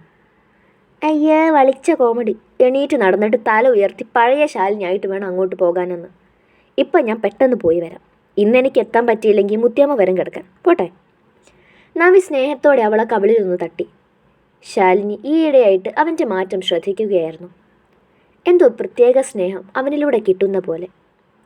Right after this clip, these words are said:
ഇനി വല്ല പ്രേമവും? അവളെ ചിന്ത കൊടുമുടി കയറിയതും ശാലിനി തലയൊന്ന് കുടഞ്ഞ് വീൽചെയറിൽ മെല്ലെ പുറത്തേക്കിറങ്ങി. ഓരോ ദിനങ്ങളും ശാലിനിയുടെ മാറ്റങ്ങളുടെ നാളായിരുന്നു.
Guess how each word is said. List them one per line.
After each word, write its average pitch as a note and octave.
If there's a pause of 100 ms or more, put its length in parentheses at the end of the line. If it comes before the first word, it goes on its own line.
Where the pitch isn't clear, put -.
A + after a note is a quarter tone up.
(140)
ഇനി E3+
വല്ല E3+
പ്രേമവും? F3+ (1000)
അവളെ F#4+
ചിന്ത C4+
കൊടുമുടി B3
കയറിയതും G#3 (260)
ശാലിനി E4+
തലയൊന്ന് A3+
കുടഞ്ഞ് F3+ (400)
വീൽചെയറിൽ C#4
മെല്ലെ F#3+
പുറത്തേക്കിറങ്ങി. F3+ (1080)
ഓരോ G3
ദിനങ്ങളും G3+
ശാലിനിയുടെ D#4
മാറ്റങ്ങളുടെ G#3+
നാളായിരുന്നു. E3+